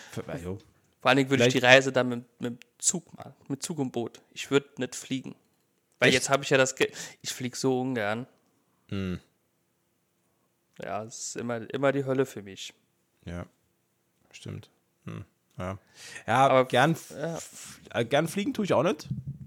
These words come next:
Speaker 1: Aber
Speaker 2: Ja,
Speaker 1: es ist
Speaker 2: aber
Speaker 1: halt
Speaker 2: für
Speaker 1: notwendiges Übel, ne? Also
Speaker 2: ist ein notwendiges Übel für ein richtig geiles Baklava abzufahren, ne? <laughs> In,
Speaker 1: Was?
Speaker 2: auf Kreta, da muss man halt mal fliegen.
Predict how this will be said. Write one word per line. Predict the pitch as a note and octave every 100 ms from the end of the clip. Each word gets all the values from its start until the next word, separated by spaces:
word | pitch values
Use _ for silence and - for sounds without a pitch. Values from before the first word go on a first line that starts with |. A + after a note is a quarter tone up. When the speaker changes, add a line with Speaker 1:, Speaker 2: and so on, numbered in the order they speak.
| - _ _ _ _ _ _ _ -
Speaker 1:
Aber | C3+
Speaker 2:
Ja, | F3+
Speaker 1:
es | D#3+
ist | F3+
Speaker 2:
aber | D3+
Speaker 1:
halt | B2
Speaker 2:
für | C#3+
Speaker 1:
notwendiges | F3 F3+ D#3+ C#3+ B2+
Übel, | F3+ D3 G2+
ne? | F#2 -
Also | G2+ G#2+ G#2
Speaker 2:
ist | C3+ E3+
ein | D3 C3+
notwendiges | C#3 G3+ F3+ D#3+ C3 - _
Übel | F3 F3 G#3
für | G#3 - - D#3
ein | C#3
richtig | C#3+ - - _
geiles | C#3 C#3 D3+ - _ _ _ _ -
Baklava | D3 D#3+ C3 A2+
abzufahren, | A2 - B2 - A#2 A2 A2 - -
ne? | A2+ C#3 - _ _ _
<laughs> | - - - - - - F#3+ D#3+ - F3 - -
In, | E3+ D#3+
Speaker 1:
Was? | D#3+ - E3 - _
Speaker 2:
auf | - - -
Kreta, | - D3+ C#3 C3+ B2
da | C3+
muss | C3+ D3+
man | E3+ -
halt | F#3 -
mal | F3+
fliegen. | - F3+ G3 D3 E3